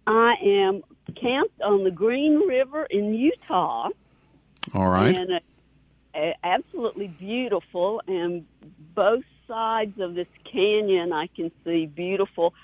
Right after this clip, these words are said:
Speaker 1: I guess I'm tempted to call them mountains,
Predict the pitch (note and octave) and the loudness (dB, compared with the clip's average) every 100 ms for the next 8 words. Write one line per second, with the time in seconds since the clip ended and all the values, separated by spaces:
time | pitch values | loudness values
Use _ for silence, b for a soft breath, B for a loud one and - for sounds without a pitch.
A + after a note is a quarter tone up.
0 | B B B B _ F3+ F3 G#3 G#3+ _ | B B B B _ -8 0 2 2 _
1 | _ _ - - - - _ - F#3 - | _ _ -20 -20 -18 -18 _ -2 -2 0
2 | B3+ - G#3+ F#3+ - G#3 A3+ G3 F3+ F3+ | -2 -2 -4 -4 0 4 4 2 -2 -4
3 | E3 F3 F3 - G3+ B3+ | -4 -4 -8 -8 -8 -8